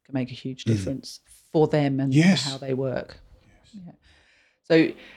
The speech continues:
Speaker 1: you think shedding a tear is sometimes needed?
Speaker 2: Uh, well, I, I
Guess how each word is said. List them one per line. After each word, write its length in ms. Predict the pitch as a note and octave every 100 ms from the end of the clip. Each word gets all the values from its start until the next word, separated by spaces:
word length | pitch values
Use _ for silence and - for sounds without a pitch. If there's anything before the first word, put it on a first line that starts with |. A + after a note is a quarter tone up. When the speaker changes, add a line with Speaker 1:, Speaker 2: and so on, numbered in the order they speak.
| -
Speaker 1:
you 100 | F#3
think 240 | F3+ F#3+ -
shedding 300 | E3+ E3+ D#3
a 40 |
tear 360 | - E3 D#3+ D#3
is 160 | D3+
sometimes 600 | - - E3 E3 F3 E3 D#3
needed? 380 | F3+ D#3 C3 - _ _ _ _ _ _ _ _ -
Speaker 2:
Uh, 180 | F#3 - -
well, 380 | G3 F#3+ - - _ _ _ - - _ _ _ _ _ _ _ _ _ _ -
I, 60 |
I 40 | F3+